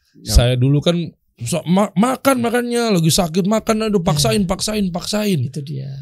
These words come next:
Speaker 3: Bukan berarti nggak boleh makan sama sekali, boleh makan.
Speaker 2: Mm.
Speaker 3: Kalau makanan itu bukan pantangan dari dia,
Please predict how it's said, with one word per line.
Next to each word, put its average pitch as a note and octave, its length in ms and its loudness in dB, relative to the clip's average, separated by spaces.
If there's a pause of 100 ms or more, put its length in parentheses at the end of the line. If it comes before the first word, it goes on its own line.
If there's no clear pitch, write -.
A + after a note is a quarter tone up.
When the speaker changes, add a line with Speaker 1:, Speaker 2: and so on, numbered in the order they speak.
(240)
Speaker 3:
Bukan G3+ 300 -4
berarti F3+ 220 -4
nggak F#3+ 140 -4
boleh E3 180 -2
makan E3+ 260 -4
sama D#3+ 260 -4
sekali, E3 320 -8
boleh G3 320 0
makan. C#3 440 -6
Speaker 2:
Mm. B2 300 2 (100)
Speaker 3:
Kalau E3+ 240 6
makanan F#3 420 -4
itu G#3 120 -8
bukan E3+ 260 -6
pantangan F3 380 -4
dari D3+ 200 -2
dia, C3+ 280 -6